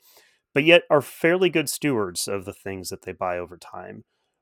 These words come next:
Um, so I suspect that the gamers will be well taken care of in all this. Microsoft's shown that they know how to, they, they know how to, um, provide what gamers are looking for, for the most part. Um,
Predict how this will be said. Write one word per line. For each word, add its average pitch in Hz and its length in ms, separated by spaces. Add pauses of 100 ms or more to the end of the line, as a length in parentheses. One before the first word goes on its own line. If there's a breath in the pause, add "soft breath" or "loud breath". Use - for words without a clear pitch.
(140)
Um, 98 540
so 147 260
I 170 100
suspect - 560
that 120 220
the 110 80
gamers 107 520
will 135 100
be 131 100
well 120 180
taken 123 300
care 117 240
of 117 100
in 123 80
all 117 140
this. 120 240
Microsoft's 107 420
shown 104 360
that 98 120
they 104 80
know 98 180
how 101 180
to, 95 280 (220)
they, 98 240 (100)
they 104 120
know 101 280
how 107 360
to, 92 500 (440)
um, 90 220
provide 101 400
what 113 100
gamers 113 300
are 101 60
looking 104 260
for, 170 280 (140)
for 143 100
the 143 40
most 147 220
part. 165 180 (680 soft breath)
Um, 104 560